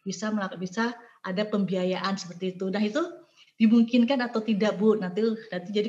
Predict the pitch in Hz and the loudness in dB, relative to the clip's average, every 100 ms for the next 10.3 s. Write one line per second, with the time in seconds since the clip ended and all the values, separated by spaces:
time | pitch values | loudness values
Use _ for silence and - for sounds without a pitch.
0 | 214 170 190 185 185 180 - 240 226 185 | -2 0 0 -2 -4 -4 -4 -4 -4 -4
1 | 175 170 175 - 226 302 330 - - _ | -4 -6 -10 -6 -2 -2 -6 -16 -20 _
2 | 170 180 180 170 175 214 277 320 - _ | -8 -8 -6 -6 -2 -2 -2 -4 -12 _
3 | - 190 185 185 220 233 202 - 180 180 | -6 -4 -2 0 2 2 -2 -4 -6 -6
4 | 175 220 247 302 - - - - 202 196 | -4 -2 -2 -2 -10 -20 -18 -8 -6 0
5 | 254 294 - - - - 208 202 202 240 | 2 2 2 -10 -14 -4 -2 0 0 0
6 | - 214 220 202 208 202 214 190 - 202 | 0 2 4 4 2 2 0 -6 -6 -8
7 | - 233 269 214 208 208 254 262 - _ | -4 -4 -2 -2 -2 0 -2 -2 -10 _
8 | _ _ 214 208 202 202 214 247 254 - | _ _ -4 0 0 0 2 2 2 -2
9 | - 208 208 202 196 208 208 175 196 185 | -4 -2 0 0 -2 0 0 0 -2 -4
10 | 202 262 | 0 0